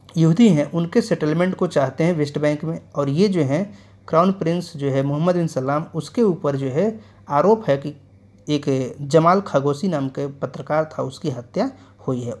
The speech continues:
उसको लेकर के थोड़ा विवाद हुआ था, लेकिन चूँकि ऑयल डिपेंडेंट पूरे वर्ल्ड है, तो ये जो गल्फ़ कंट्री है, इनके पास बहुत ज़्यादा ऑयल है, जिसके वजह से पूरी दुनिया इनके ऊपर कोई एक्शन नहीं लेती है। और अमेरिका ने भी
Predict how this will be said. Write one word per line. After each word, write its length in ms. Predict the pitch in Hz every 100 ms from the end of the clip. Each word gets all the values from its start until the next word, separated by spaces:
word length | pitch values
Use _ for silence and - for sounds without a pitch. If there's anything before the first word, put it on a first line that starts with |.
| -
उसको 260 | 202 - 247
लेकर 300 | 202 196 190
के 140 | 214
थोड़ा 200 | - 190
विवाद 400 | 170 139 143 143
हुआ 140 | 156
था, 120 | 185 247
लेकिन 280 | 208 202 196
चूँकि 420 | 196 190 220 233 - - - -
ऑयल 380 | 151 180 233 226 - -
डिपेंडेंट 680 | 151 160 165 165 202 202 - - - - _ -
पूरे 140 | 180
वर्ल्ड 300 | 165 135 135
है, 140 | 139 233 - - _ _
तो 60 | 147
ये 300 | 190 226 -
जो 220 | 151 196 202
गल्फ़ 280 | 170 226
कंट्री 380 | - 156 139 175
है, 80 | 180
इनके 220 | 156 196
पास 240 | 190 185 180
बहुत 280 | 143 165 170
ज़्यादा 280 | 170 175 - 151
ऑयल 200 | 139 147
है, 180 | 196 190
जिसके 320 | 156 175 - 262
वजह 220 | 160 156
से 140 | 170
पूरी 260 | 185 156 160
दुनिया 300 | 151 143 147
इनके 280 | 135 127 135
ऊपर 280 | 127 254 - - - -
कोई 160 | - - -
एक्शन 400 | 139 - - 220
नहीं 360 | 269 135 131 135
लेती 280 | 127 - 190
है। 60 |
और 80 | 170
अमेरिका 420 | 156 143 143 165
ने 140 | 147 135
भी 200 | 202